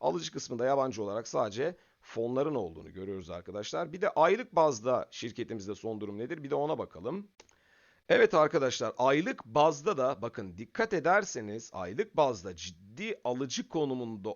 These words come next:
olan City'nin haftalıkta sattığını görürüz. Aylık bazda otuz milyona yakın bir alıcı konumunda arkadaşlar. Yani yirmi dokuz küsür milyon lotluk aylık bazda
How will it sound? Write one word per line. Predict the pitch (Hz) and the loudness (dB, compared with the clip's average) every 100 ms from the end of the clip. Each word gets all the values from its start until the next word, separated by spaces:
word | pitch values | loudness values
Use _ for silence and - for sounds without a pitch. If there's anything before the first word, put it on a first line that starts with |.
| - | 0
olan | 143 135 92 78 | 0 0 -4 -10
City'nin | - 240 - 151 120 160 214 _ _ _ _ _ _ | -14 -14 -10 -8 -6 -8 -10 _ _ _ _ _ _
haftalıkta | - 135 147 - 156 160 - 233 | -4 2 2 2 0 0 -2 -6
sattığını | - 151 135 - 151 131 | 0 0 0 -2 -2 -2
görürüz. | 90 87 - - | -6 -10 -8 -2
Aylık | 113 143 226 - | -2 -2 -4 0
bazda | 143 117 104 165 - - | 0 0 -2 -4 -4 -6
otuz | 123 - - 214 123 | -8 -8 -12 -10 -8
milyona | 127 127 127 139 | -6 -4 -4 -2
yakın | 165 165 156 - 202 110 | -2 -2 -4 -4 -4 -4
bir | 139 190 _ _ | -8 -10 _ _
alıcı | 113 135 123 151 143 - _ _ 85 - | -4 -2 -2 0 0 -2 _ _ -20 -20
konumunda | - 117 107 98 90 87 | -8 -6 -6 -8 -10 -10
arkadaşlar. | 78 82 80 87 - 180 185 | -10 -12 -14 -12 -8 -6 -6
Yani | 131 143 123 156 | -4 -4 -2 -6
yirmi | 120 117 101 | -6 -6 -8
dokuz | 107 240 - | -10 -12 -14
küsür | - 120 123 | -14 -12 -10
milyon | 107 104 101 98 | -10 -8 -8 -6
lotluk | 107 113 120 104 _ | -8 -8 -8 -10 _
aylık | 98 101 147 - | -6 -6 -8 -6
bazda | 110 87 78 | -6 -6 -12